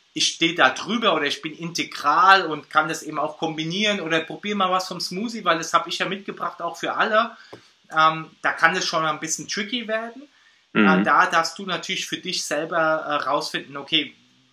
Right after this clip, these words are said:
Speaker 1: was ist der Preis, den du dafür zahlen möchtest, ja? Möchtest du sowieso, äh, persönlich weiter wachsen und möchtest du dein Umfeld ändern, dann ist das eine gute Gelegenheit, alte Leute loszuwerden. <laughs>
Speaker 2: Ja, <laughs>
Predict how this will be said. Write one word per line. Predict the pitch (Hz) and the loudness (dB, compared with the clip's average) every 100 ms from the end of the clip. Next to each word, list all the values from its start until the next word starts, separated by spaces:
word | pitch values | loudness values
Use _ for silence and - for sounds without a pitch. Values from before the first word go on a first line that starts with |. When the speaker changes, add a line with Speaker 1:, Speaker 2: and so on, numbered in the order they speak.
| _ | _
Speaker 1:
was | 143 147 | 0 0
ist | 165 165 | -4 -2
der | 147 | -2
Preis, | - 117 160 165 | 0 0 0 -4
den | 151 | -10
du | 147 | -6
dafür | 147 135 135 | -4 -4 0
zahlen | 156 214 196 113 | 2 2 0 -6
möchtest, | 98 - - | -14 -14 -10
ja? | 123 160 160 - - _ | -4 -4 -6 -20 -20 _
Möchtest | 139 - 165 - - | -8 -6 -4 -4 -4
du | |
sowieso, | 170 202 190 180 | -6 -4 -6 -6
äh, | 160 | -6
persönlich | 156 156 165 180 175 - | -6 -4 -6 -4 -4 0
weiter | 165 165 143 | 0 0 0
wachsen | 170 - 196 | 0 -2 -8
und | 160 | -6
möchtest | 160 160 - 156 | -6 -8 -10 -4
du | |
dein | 139 131 | -4 -4
Umfeld | 185 214 220 - | -6 -4 -6 -6
ändern, | 196 226 233 | -4 -2 -2
dann | 220 139 | -4 -6
ist | 139 - | -8 -8
das | 143 - | -6 -6
eine | 156 | -4
gute | 160 156 | -4 -4
Gelegenheit, | 139 143 156 156 156 - | -2 -2 0 4 4 4
alte | 135 147 | -2 -2
Leute | 139 127 127 | -2 -4 -4
loszuwerden. | 123 160 - 190 196 214 277 262 - | -4 -6 -6 0 2 2 -2 -12 -6
<laughs> | 202 - - | -6 -6 0
Speaker 2:
Ja, | - - | 4 6
<laughs> | - | 6